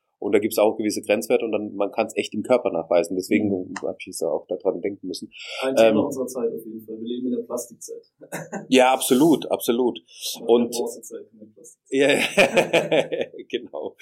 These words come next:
Speaker 1: Ähm, und, und wie kommen wir jetzt dahin, dass wir, ähm, von diesen ganzen Schadstoffen, die es gibt, es gibt ja nochmal die Wasserleitungen, die auch nochmal, also deswegen dieses Transportmittel,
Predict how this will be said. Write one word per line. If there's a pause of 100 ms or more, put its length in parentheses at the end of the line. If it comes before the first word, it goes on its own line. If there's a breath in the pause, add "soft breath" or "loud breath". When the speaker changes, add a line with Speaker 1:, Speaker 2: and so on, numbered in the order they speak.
(540 loud breath)
Speaker 1:
Ähm, (100)
und, (340)
und
wie
kommen
wir
jetzt
dahin, (160)
dass
wir, (100)
ähm, (640)
von
diesen
ganzen
Schadstoffen,
die
es
gibt,
es
gibt
ja
nochmal
die
Wasserleitungen,
die
auch
nochmal,
also (180 loud breath)
deswegen
dieses
Transportmittel,